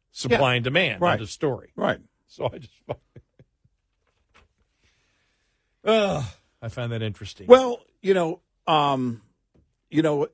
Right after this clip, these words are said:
Speaker 2: what's interesting is that we are at a point right now where, you know, and we talked about it recently with how years ago we,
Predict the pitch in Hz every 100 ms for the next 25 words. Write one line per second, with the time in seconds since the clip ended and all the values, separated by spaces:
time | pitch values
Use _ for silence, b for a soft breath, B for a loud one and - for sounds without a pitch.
0 | - - 147 147 - 185 180 135 151 135
1 | 120 107 123 117 117 123 135 139 110 104
2 | - 123 104 - _ _ _ _ _ _
3 | - 107 95 87 113 98 90 87 90 87
4 | 87 85 _ _ 101 95 85 95 98 113
5 | 120 110 92 90 87 98 - - 90 80
6 | 76 - 95 87 _ _ _ _ _ _
7 | _ _ _ _ _ _ _ _ - 104
8 | 101 95 107 104 98 95 85 78 - 104